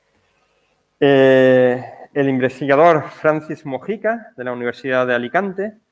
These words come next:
eh, que ha dedicado toda su vida al estudio de,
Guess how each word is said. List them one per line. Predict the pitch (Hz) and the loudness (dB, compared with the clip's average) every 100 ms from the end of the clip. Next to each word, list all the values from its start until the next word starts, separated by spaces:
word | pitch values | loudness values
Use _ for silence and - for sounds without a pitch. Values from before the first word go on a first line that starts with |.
| _ _ _ _ | _ _ _ _
eh, | 123 120 117 117 113 113 - | -2 0 2 2 0 -2 -4
que | 131 123 | 0 2
ha | 123 | 2
dedicado | 127 127 127 135 123 - | 2 2 0 0 -2 -2
toda | 139 135 | 0 0
su | 131 135 | -2 -4
vida | 135 147 117 | -2 0 -2
al | 110 120 117 | -2 -4 -4
estudio | 110 - 139 135 117 107 117 | -4 -6 -8 -4 -4 -6 -8
de, | 117 117 113 | -4 -2 -4